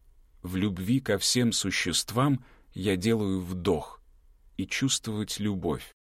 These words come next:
На выдохе: "В любви ко всем существам я делаю выдох", и распространять её вокруг.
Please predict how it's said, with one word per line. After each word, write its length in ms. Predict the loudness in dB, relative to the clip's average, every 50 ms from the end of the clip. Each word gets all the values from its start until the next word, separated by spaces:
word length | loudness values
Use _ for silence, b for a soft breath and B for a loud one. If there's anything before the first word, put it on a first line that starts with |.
| _ _ _ _ _ _ _ _ _ _ _
На 200 | 0 2 2 2
выдохе: 540 | 2 2 2 2 0 -2 0 -2 -4 -4 -4 -10 _ -20 -20 -20 _ -20 -20 -20 -20 _ -8
"В 140 | -8 -4 0
любви 480 | 2 2 2 0 -2 -2 0 0 0 2
ко 180 | 2 0 0
всем 340 | 0 0 0 2 4 2 2
существам 1000 | 2 2 0 0 0 0 0 0 0 -2 -2 -2 0 0 2 2 2 2 0 b b b b b b
я 240 | -8 -2 2 2 2
делаю 540 | 2 2 0 0 2 2 0 0 0 0 -2
выдох", 720 | -4 -6 -4 -2 0 0 0 0 -2 -6 -6 -10 -18 -20 -20 -20 _ _ -20 _ _ -20 _ 0
и 100 | 0 2
распространять 1040 | 2 2 2 0 0 0 0 0 0 0 0 0 2 4 4 2 2 0 -2 -2
её 340 | -2 0 0 2 2 2 2
вокруг. 560 | 2 2 0 0 -2 -4 -4 -4 -6 -14 -20